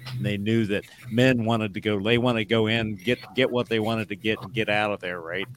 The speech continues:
Be efficient with it. But women actually wanted to go in and wander around in the shopping malls. So, and that, that's, that's really, this is a great point because this is gonna, as we're thinking about this, when we start to talk about the, uh, the,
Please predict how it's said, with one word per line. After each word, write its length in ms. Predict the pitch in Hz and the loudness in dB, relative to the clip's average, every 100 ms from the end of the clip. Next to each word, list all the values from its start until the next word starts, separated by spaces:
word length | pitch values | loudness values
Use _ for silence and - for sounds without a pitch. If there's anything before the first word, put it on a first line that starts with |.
| 127 | -10
Be 140 | 104 101 | -6 -6
efficient 540 | - 110 107 120 - | -4 -6 -6 -6 -6
with 220 | 113 113 | -8 -4
it. 160 | 120 120 - - - | -4 -4 -10 -20 -12
But 180 | 104 101 | -10 -4
women 320 | 120 127 113 | 0 0 0
actually 400 | 104 113 - 107 | -2 -2 -4 -6
wanted 340 | 95 113 110 104 | -2 -2 -2 -4
to 60 | |
go 220 | 101 104 107 | -4 -2 -2
in 120 | 98 | -4
and 160 | 92 | -8
wander 360 | 98 107 104 101 | -4 -4 -2 -4
around 420 | 90 101 104 98 | -2 -2 -2 -4
in 100 | 90 | -8
the 100 | 95 | -8
shopping 520 | - 101 98 131 95 | -6 0 0 0 -6
malls. 340 | 62 78 78 78 | -8 -10 -10 -10
So, 340 | - 90 92 - - - 123 | -10 -8 -8 -10 -14 -4 4
and 120 | 135 | 8
that, 200 | 147 131 | 8 8
that's, 260 | 151 151 - 131 | 8 6 0 4
that's 260 | 151 156 147 | 6 6 6
really, 440 | 156 147 139 - - | 6 8 6 2 -4
this 220 | 123 120 | -4 -2
is 140 | 147 139 | -2 0
a 100 | 123 | -2
great 440 | 104 127 123 - | 2 2 2 -4
point 280 | 131 135 - | -6 -4 -6
because 320 | - 117 104 | -6 -6 -2
this 240 | 139 139 | -2 -2
is 80 | 113 | -2
gonna, 260 | - 127 113 - - - | 0 0 0 -6 -20 -10
as 140 | 113 98 | -8 -6
we're 120 | 104 | -6
thinking 400 | - 151 160 147 | -2 0 0 -2
about 340 | 107 107 101 | -2 -2 -2
this, 240 | 107 104 - | -6 -8 -8
when 80 | 104 | -10
we 80 | |
start 300 | 104 - 113 - | -8 -6 -2 -2
to 80 | |
talk 380 | - 110 113 - | -2 -2 -2 -2
about 420 | 101 104 104 - | -2 0 0 -2
the, 340 | - 90 90 90 | -6 -4 -2 -2
uh, 140 | 82 - - - - - - - - - 90 | -4 -8 -16 -20 -20 -20 -18 -16 -16 -16 -10
the, 240 | 87 | -10